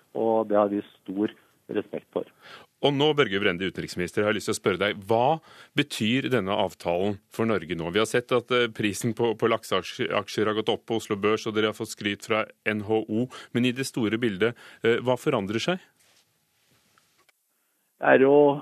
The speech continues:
Speaker 1: eh, veldig mye som forandrer seg. Det har ikke vært, eh, reell politisk, eh, kontakt mellom Norge og Kina, eh, på seks og et halvt år. Kina er verdens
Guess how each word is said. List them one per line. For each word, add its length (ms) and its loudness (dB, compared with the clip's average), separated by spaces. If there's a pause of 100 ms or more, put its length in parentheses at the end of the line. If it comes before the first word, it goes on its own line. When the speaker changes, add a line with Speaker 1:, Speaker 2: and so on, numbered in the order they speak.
(120)
Speaker 1:
eh, 260 -4
veldig 400 -4
mye 220 0
som 120 -8
forandrer 380 0
seg. 180 2 (440)
Det 100 0
har 200 2
ikke 680 0
vært, 460 -6
eh, 260 0
reell 340 -2
politisk, 380 -10 (380)
eh, 340 -2 (100)
kontakt 440 -6
mellom 400 -4
Norge 260 -4
og 140 -8
Kina, 340 -6 (480)
eh, 300 4
på 260 -8
seks 260 -10
og 100 -8
et 20 -20
halvt 240 -2
år. 240 2 (480)
Kina 220 2 (100)
er 320 6
verdens 400 2